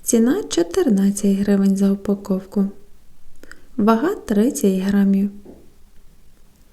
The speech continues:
Зефірки на паличці.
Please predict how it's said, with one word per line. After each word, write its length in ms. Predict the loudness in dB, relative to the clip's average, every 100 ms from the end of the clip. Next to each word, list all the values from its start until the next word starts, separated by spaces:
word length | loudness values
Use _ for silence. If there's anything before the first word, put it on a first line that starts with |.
| -20 -20 -20 -20 -20 -20 -20 -20 -20 -20 -20 -20 -20 -20 -20 -20 -20 -20 -8
Зефірки 760 | -2 2 2 2 0 0 -2 2
на 240 | 4 4
паличці. 1000 | 0 -2 2 4 2 -2 -8 -2 0 0